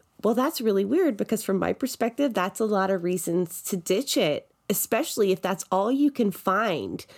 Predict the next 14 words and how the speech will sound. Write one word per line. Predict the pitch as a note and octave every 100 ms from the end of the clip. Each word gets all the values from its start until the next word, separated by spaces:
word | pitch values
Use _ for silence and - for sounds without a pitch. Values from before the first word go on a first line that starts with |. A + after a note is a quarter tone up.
| - - - _ _ _ -
that | D#3+ E3+ F3+
distinguishes | F#3 - G3+ G#3 G3+ F#3 E3
us | D#3 D#3+
from | F3 E3
the | D#3
United | C#3+ C#3+ E3
States, | - C#3 - - - -
right? | F#3+ E3+ E3
Have | E3
you | G3+
given | E3 D3+ E3+ D3
up | E3 E3+
on | D#3+
universal | E3 E3 G3 A3+ - G3+ E3